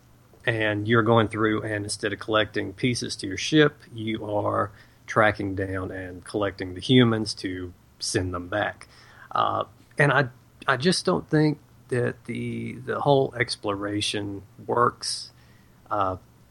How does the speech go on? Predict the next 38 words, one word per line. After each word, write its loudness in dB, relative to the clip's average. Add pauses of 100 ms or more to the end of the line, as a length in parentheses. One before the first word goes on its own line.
(160)
in 6
a 6
side 4
scroller. 2
I -4
don't, -2 (720)
I 2
just 2
didn't -2
care 4
for 0
it, -16 (400)
uh, 4
altogether. 4
And 0
reading 6
up 4
a 4
little 4
bit 2
on 6
it, -8
the -4
developers, 0
the, -10 (100)
the -10
sequel 0
to -10
ToeJam 2
and -6
Earl -10
was -16
gonna -2
be -6
more 0
in, -4 (460)
in 4
line 4